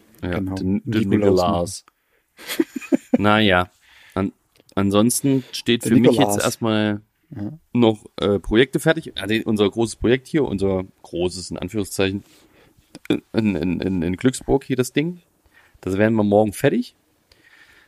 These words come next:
Speaker 1: Ähm,
Speaker 2: Mhm.
Speaker 1: ich fahr morgen rum, guck mir das nochmal an,
Speaker 2: Okay.
Speaker 1: dann geh eventuell nochmal was nachbessern und dann am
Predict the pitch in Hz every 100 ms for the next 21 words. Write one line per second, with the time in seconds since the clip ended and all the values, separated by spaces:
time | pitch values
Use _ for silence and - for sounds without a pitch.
0 | _ - 120 117 117 117 117 98 123 -
1 | 117 113 107 131 196 214 - 139 123 123
2 | 110 107 - 143 185 202 170 127 120 123
3 | 110 120 120 110 113 110 101 101 101 104
4 | 131 - 160 - 160 156 160 - 104 104
5 | 101 95 95 92 92